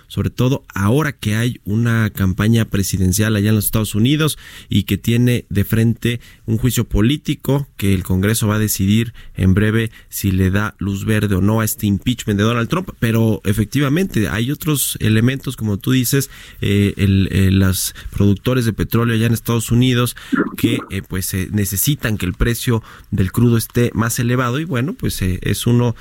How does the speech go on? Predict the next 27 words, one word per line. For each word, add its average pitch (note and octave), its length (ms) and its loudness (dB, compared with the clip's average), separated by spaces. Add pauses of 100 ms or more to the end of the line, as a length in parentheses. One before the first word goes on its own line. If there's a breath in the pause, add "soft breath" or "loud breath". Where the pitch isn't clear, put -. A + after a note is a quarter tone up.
(220 loud breath)
de G2+ 200 2
los, G2 340 2
eh, F2+ 280 2 (160)
posibles, C3 680 0 (260 loud breath)
eh, G2 460 2
argumentos B2+ 640 0
que - 100 -4
usa B2+ 240 -2
Donald A#2+ 280 -2
Trump C3 200 -2
también A2+ 320 0
para G2+ 200 0
hacer A#2 340 0 (200 loud breath)
y G#2+ 120 0
calcular G#2 580 0
bien A2 240 4
estos G#2+ 260 -2
ataques G#2 460 -4
a, F#2+ 160 0 (160 loud breath)
a F#2+ 140 -2
Irán. A2 280 2
Y G#2 120 -2
como A2 180 0
tú D#3+ 100 -2
dices, D#3+ 300 0
este C3 300 -2
caso C3+ 420 0